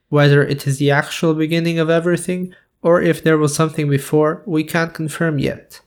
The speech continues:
All the matter and energy that we see around us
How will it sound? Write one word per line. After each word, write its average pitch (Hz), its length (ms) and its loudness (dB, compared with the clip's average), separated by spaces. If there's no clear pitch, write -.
All 180 200 4
the 180 80 0
matter 156 420 0
and 143 100 4
energy 135 460 2
that 127 200 -4
we 135 80 0
see 143 240 2
around 131 380 0
us 131 260 -2